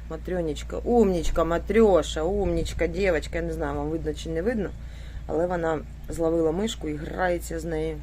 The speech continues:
Вона її тягає туди-сюди. Отпускає, і опять вона, о,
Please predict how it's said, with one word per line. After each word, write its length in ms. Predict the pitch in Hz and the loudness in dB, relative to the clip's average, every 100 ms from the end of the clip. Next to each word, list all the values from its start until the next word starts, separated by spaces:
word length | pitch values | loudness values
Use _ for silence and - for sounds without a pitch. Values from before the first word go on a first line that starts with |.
| - - - - - - | -10 -10 -10 -10 -10 -4
Вона 140 | 156 | -2
її 120 | 151 | 0
тягає 360 | 147 160 151 139 | 0 0 2 0
туди-сюди. 560 | 143 143 143 151 147 151 - - | -2 -6 -8 -8 -8 -10 -10 -8
Отпускає, 560 | 165 233 226 349 381 220 - - - - - - - - - - - 190 | -6 -4 -2 -2 0 -2 -4 -12 -12 -12 -12 -12 -12 -12 -12 -12 -8 -4
і 80 | |
опять 340 | 233 175 160 165 | -2 0 0 -2
вона, 180 | 160 - | -6 -6
о, 80 | - | -6